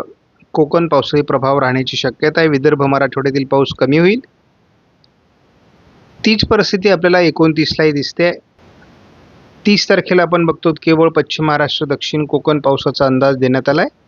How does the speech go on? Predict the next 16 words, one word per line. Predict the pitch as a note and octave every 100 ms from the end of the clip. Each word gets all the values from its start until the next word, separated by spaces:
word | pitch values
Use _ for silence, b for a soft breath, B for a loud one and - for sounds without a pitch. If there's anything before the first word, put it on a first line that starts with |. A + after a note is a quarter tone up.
| _ _ _ _ _ _ _ _ _ _ _ _ -
त्याच | D3 D3
भागात | C#3+ C#3 D3 D3 _ _ _
थोडं | - C#3+
एकतीसला | C#3+ C3 - D3 - D3
वातावरण | C3+ C#3 C#3 C#3
आहे, | C3 F#3 - _ _ _ _ _ _ _ _ _ _ _ _ _ _ _ _
एकलाही | C#3 D3 D3 E3 E3
त्याच | D#3+ D3 -
भागात | C#3 C#3+ C#3
वातावरण | B2+ D3 D3
आहे. | F3+ D#4+ _ _ _ _ _ _ -
दोन | C#3 E3 E3
तारखेला | D3+ - D#3 D3+ - _ _ _ _
किरकोळ | F3+ E3 A3 G#3+
परिस्थिती | G#3+ E3+ - D#3 D#3+
आपल्याला | C#3+ C#3+ C#3 C#3